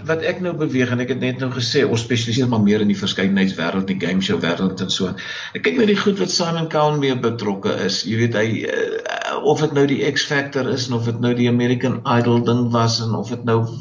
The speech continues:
wat ook al, Britain's Got Talent of wat ook al. Dis ongelooflik wat daai ouens doen met hulle produksies. Ons het nie in Suid-Afrika daai tipe geld nie.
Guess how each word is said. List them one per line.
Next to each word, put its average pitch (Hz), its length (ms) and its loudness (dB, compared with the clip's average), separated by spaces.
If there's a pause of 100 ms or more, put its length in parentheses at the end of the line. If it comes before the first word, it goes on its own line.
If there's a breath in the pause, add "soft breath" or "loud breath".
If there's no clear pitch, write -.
wat 113 240 0
ook - 160 -4
al, 107 320 -2 (320)
Britain's 123 400 -4
Got 113 240 -2
Talent 127 380 0
of 98 100 -2
wat 107 240 -2
ook 113 100 -8
al. 110 200 -4 (680 loud breath)
Dis 160 180 0
ongelooflik 175 1000 2
wat 127 80 0
daai 127 320 -2
ouens 135 320 -4 (160)
doen 113 380 2 (420)
met 110 160 -2
hulle 113 240 -2
produksies. 107 680 -2 (340 loud breath)
Ons 208 160 4
het 202 160 0
nie 208 80 4
in 190 60 -2
Suid-Afrika 131 580 -6
daai 107 240 -2
tipe 110 220 -6
geld 101 420 -4
nie. - 80 -8